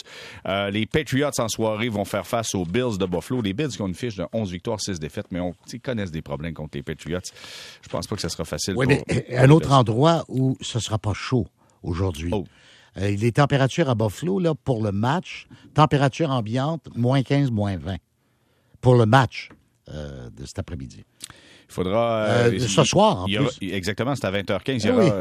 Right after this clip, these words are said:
Speaker 1: il y aura beaucoup de jeux par la course, à mon avis. Euh, ceci étant dit, euh, et je vous rappelle que demain, les Eagles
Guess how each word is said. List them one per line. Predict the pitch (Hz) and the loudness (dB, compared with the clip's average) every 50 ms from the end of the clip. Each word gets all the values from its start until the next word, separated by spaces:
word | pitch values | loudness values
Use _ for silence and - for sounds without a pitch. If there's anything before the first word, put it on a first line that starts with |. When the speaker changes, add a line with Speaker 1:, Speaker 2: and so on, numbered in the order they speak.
| 85 90 | 0 0
Speaker 1:
il | 95 | 0
y | 101 | 0
aura | 104 110 | 0 -2
beaucoup | 107 101 - 143 | -2 -4 -4 -4
de | 110 | -2
jeux | 90 107 139 143 | -2 -2 0 0
par | - 127 120 | 0 0 0
la | 117 113 | 0 0
course, | - 185 180 - - - | 0 -2 -2 0 0 -2
à | 110 92 | -2 0
mon | 95 92 90 | 0 0 -2
avis. | 87 85 80 85 - - - - - - - - - | -2 -2 -4 -6 -8 -10 -14 -16 -16 -16 -12 -6 -4
Euh, | 98 110 113 107 | -2 -2 0 0
ceci | - 139 117 147 | -2 -2 -2 -2
étant | 151 - 160 143 139 131 | 0 0 0 0 2 0
dit, | 120 107 117 143 156 156 160 139 | 0 -2 0 0 0 0 0 0
euh, | 135 117 113 113 117 - | 0 0 0 0 0 0
et | 120 113 | -2 -2
je | 107 | 0
vous | 120 | 0
rappelle | 120 120 - 151 131 | 0 0 0 -2 -2
que | - 120 | -2 -2
demain, | 104 107 117 110 117 127 135 135 120 | 0 0 0 2 0 0 0 0 -2
les | 117 117 | -2 -2
Eagles | 113 101 120 131 127 | 0 0 -2 -2 -2